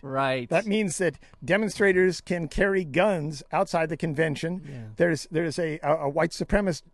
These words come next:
Speaker 2: group that's planning on do it, doing it, including, and also the new Black Panthers are going to parade out in front with, uh, with rifles or whatever,
Speaker 1: Wow.
Speaker 2: A R fifteens. So this is just a mess.
Speaker 1: Yeah, and by the way, that will be the lead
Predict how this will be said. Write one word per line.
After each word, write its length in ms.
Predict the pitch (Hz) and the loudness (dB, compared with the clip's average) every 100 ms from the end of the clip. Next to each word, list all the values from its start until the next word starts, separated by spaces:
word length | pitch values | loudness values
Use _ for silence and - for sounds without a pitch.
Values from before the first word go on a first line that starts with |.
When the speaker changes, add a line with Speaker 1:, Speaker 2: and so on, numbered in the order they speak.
| - | -4
Speaker 2:
group 260 | 151 160 | -2 0
that's 140 | 170 - | -2 -4
planning 320 | 175 156 151 | -2 -2 0
on 140 | 143 | -2
do 160 | 135 147 | 0 2
it, 180 | 170 185 - | 2 0 -10
doing 280 | 127 151 139 | -4 -2 -2
it, 100 | 160 - | -4 -4
including, 520 | 151 - 190 170 160 _ | -2 4 4 2 -6 _
and 160 | 160 165 | -4 0
also 400 | 165 226 175 160 - - | 2 2 2 -2 -4 -8
the 80 | 156 | -4
new 180 | 170 170 | -4 -4
Black 280 | 160 165 | -6 -6
Panthers 540 | - 185 170 135 - - _ _ | -4 -2 -2 -6 -10 -18 _ _
are 120 | 156 156 | 0 2
going 240 | 175 147 | 2 0
to 60 | 147 | -2
parade 360 | - 165 143 | -2 0 2
out 160 | 131 139 | 0 -2
in 60 | 135 | -6
front 240 | 156 131 _ _ - | -6 -6 _ _ -4
with, 320 | 135 - - | -4 -4 -4
uh, 220 | 135 131 156 | -2 -4 -4
with 240 | 147 127 | -6 -6
rifles 540 | 143 135 135 151 123 131 | -6 -6 -4 -6 -6 -6
or 100 | 131 | -4
whatever, 520 | 135 139 135 131 135 | -2 -2 -2 -2 -4
Speaker 1:
Wow. 40 | |
Speaker 2:
A 120 | 123 135 | -4 -4
R 360 | 131 120 113 110 | -4 -6 -8 -8
fifteens. 640 | 120 107 139 127 135 - - - - _ | -8 -8 -6 -6 -10 -16 -20 -20 -20 _
So 140 | 220 | 2
this 200 | 247 302 | 2 0
is 120 | 294 | -4
just 360 | - 180 131 - | -2 -2 -4 -10
a 120 | - 131 | -10 -8
mess. 440 | 120 123 117 - | -8 -10 -12 -8
Speaker 1:
Yeah, 220 | 175 175 | -4 -2
and 120 | 156 143 | -2 -2
by 180 | 185 | 0
the 80 | 185 | 0
way, 320 | 165 151 139 - - - | -2 -2 -4 -10 -20 -12
that 240 | 135 165 180 | -4 -4 -2
will 160 | 180 | -6
be 280 | 151 160 147 | -4 -6 -6
the 140 | 135 135 | -6 -8
lead 680 | 120 120 135 147 160 170 | -8 -8 -8 -8 -10 -12